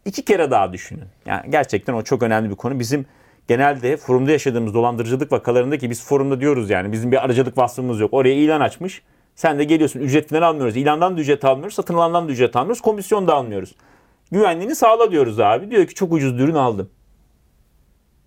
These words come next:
Yani dava edeceksin işte, mahkeme orada, vereceksin, I P'sini bulacaklar filan. Her gün polis geliyor yani, bizden I P'ler alıp gidiyorlar. Bu arada onu da söyleyeyim. İşlemcilerde, Intel işlemcilerde Spectre'e benzeri bir açık daha bulundu. Google ve Microsoft birlikte ortak açıklama yaptılar.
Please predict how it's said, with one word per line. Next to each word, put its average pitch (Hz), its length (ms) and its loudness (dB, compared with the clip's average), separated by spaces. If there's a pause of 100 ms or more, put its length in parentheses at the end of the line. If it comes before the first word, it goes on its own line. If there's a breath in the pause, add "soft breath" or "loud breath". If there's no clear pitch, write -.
(240)
Yani - 220 -10
dava 320 260 4
edeceksin 104 340 -6
işte, 101 140 -8
mahkeme 120 380 -2
orada, 101 260 0
vereceksin, 104 420 -4
I 113 120 -2
P'sini 107 320 -10
bulacaklar 87 520 -6
filan. 110 240 -6
Her 123 140 -4
gün 104 160 -8
polis 110 280 -10
geliyor 127 300 0
yani, 95 220 0
bizden 98 320 -4
I 92 40 -4
P'ler 95 260 -2
alıp 87 220 -6
gidiyorlar. 113 420 0 (340 soft breath)
Bu 107 60 2
arada 95 180 0
onu 104 140 -6
da 131 60 -4
söyleyeyim. 113 340 -2 (760 soft breath)
İşlemcilerde, 180 760 0
Intel 220 320 2
işlemcilerde 156 600 -2
Spectre'e 196 520 0
benzeri 175 340 2
bir 175 80 4
açık - 240 -4
daha 170 180 6
bulundu. 123 400 -2
Google 135 300 0
ve 131 40 -2
Microsoft 135 420 -2
birlikte 131 300 0
ortak 127 260 0
açıklama 131 420 0
yaptılar. 120 500 -2